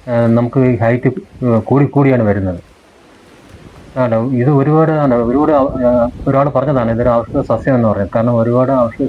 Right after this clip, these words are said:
സസ്യങ്ങളുടെ ഒരു കലവറ കൂടിയാണ് ഈ അഗസ്ത്യാർ കൂടം. അതുകൊണ്ട് നമ്മൾ അതിനെ കൂടെ നശിപ്പിക്കാതെയും,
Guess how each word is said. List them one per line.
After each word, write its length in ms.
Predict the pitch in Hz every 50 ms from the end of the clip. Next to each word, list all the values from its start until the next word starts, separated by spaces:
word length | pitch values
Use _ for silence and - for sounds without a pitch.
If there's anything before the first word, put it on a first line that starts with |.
| 127
സസ്യങ്ങളുടെ 400 | 110 - - 123 120 123 120 117
ഒരു 80 | 117 107
കലവറ 340 | - 117 110 117 127 135 135
കൂടിയാണ് 460 | 123 110 110 104 107 104 98 95 98 - - - - - - - - - - - - 113
ഈ 40 | 110
അഗസ്ത്യാർ 400 | 104 101 107 98 - 117 107 101
കൂടം. 260 | 92 90 90 87 - - - - - - -
അതുകൊണ്ട് 240 | 90 87 117 113 113
നമ്മൾ 320 | 113 110 110 117 127 127
അതിനെ 160 | 127 135 143
കൂടെ 200 | 135 135 147 147
നശിപ്പിക്കാതെയും, 760 | 139 135 131 - 139 127 135 131 127 131 127 123 120 120 101